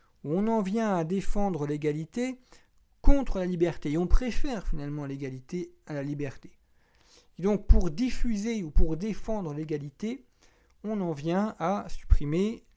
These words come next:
les libertés, et notamment les libertés fondamentales. Et ce qu'explique très bien Tocqueville, c'est que la route de la liberté conduit à l'égalité, mais que la route de l'égalité amène à la servitude.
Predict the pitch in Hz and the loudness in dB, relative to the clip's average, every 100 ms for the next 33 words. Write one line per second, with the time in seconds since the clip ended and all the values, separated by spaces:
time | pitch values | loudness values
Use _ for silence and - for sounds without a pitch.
0 | _ 151 180 233 185 147 - - 151 - | _ -4 0 2 0 -2 -6 -10 -12 -14
1 | _ _ - _ _ - 220 196 165 147 | _ _ -20 _ _ -4 -2 -2 -4 -6
2 | 208 170 143 139 - 190 156 135 123 - | -6 -6 -4 -4 -4 -8 -8 -10 -12 -16
3 | - _ - _ _ _ _ _ - - | -20 _ -20 _ _ _ _ _ -20 -20
4 | - - - 139 - - - 147 139 - | -20 -10 -8 6 6 6 6 8 8 6
5 | 202 185 180 - 147 139 196 247 247 147 | 2 4 0 0 -4 -2 -2 0 -2 -4
6 | - - - - 156 - 196 160 131 131 | -10 -20 -20 -10 -10 -2 0 0 -4 -2
7 | 233 208 - - 160 135 139 156 202 190 | -2 -2 -6 -10 -10 -6 -4 -2 0 0
8 | - - 185 160 _ - 240 247 220 233 | -2 -4 -4 -4 _ -8 -4 -2 -2 -4
9 | 190 - - 139 135 131 123 - 214 262 | -4 -10 -14 -10 -8 -8 -8 -8 -10 -10
10 | _ _ _ _ _ - - _ 175 233 | _ _ _ _ _ -20 -20 _ -4 -2
11 | 240 220 190 180 196 160 147 147 135 127 | 0 0 0 0 -2 -2 -2 -4 -6 -6
12 | 226 240 - 151 190 208 151 - 160 175 | -6 -6 -4 -4 -2 -4 -6 -8 -8 -8
13 | - 160 | -10 -12